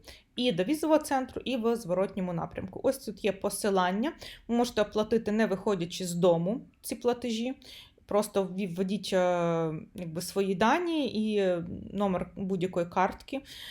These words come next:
е, яка, на якій у вас є гроші, і ви це зробите за дві хвилини. І також посилання на оплату доставки, е, паспорту, е, кур'єрської доставки Міст Експрес. Так само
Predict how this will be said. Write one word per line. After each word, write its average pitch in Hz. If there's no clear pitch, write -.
е, 202
яка, 214
на 208
якій 214
у 180
вас 196
є 202
гроші, 220
і 208
ви 185
це 190
зробите 185
за 165
дві 165
хвилини. 160
І 254
також 233
посилання 214
на 185
оплату 185
доставки, 175
е, 175
паспорту, 175
е, 170
кур'єрської 175
доставки 190
Міст 190
Експрес. -
Так -
само 185